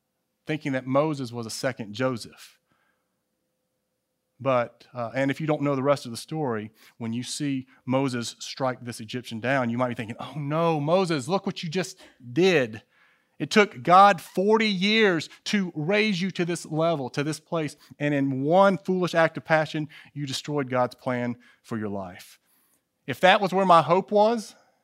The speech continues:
then my hope would be frustrated. If my hope's not in God, in his promises, but it's in the situation, and I think I'm figuring out how God's gonna do this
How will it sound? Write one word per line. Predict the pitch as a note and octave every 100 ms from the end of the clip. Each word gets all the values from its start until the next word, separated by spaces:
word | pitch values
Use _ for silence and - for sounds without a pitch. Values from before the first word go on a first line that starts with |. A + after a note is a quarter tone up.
| _ _ -
then | B2+
my | B2
hope | A#2 D3
would | C#3+
be | A#2+
frustrated. | - A#2+ G#2 - F#2+ F#2 - _ _ _ _
If | -
my | D3+
hope's | E3+ G#3
not | G#3+ G3
in | E3+
God, | C3 B2+ C#3 G3 B3 _ _ _ _ _ _ _ _
in | C3
his | C3+ -
promises, | C#3+ C#3 E3+ - A#3 - - _ _ _ _ _ _ _ _ _ _
but | - C#3+
it's | -
in | D3+
the | C3
situation, | - E3+ D3 C#3+ E3 F3+
and | C#3+
I | A#2+
think | - D3+
I'm | C3+
figuring | B2+ D3 C#3 C3+
out | C3
how | C#3+ B2
God's | C3+ C3 B2
gonna | A#2+
do | G#2+ B2+
this | D3 D#3 D#3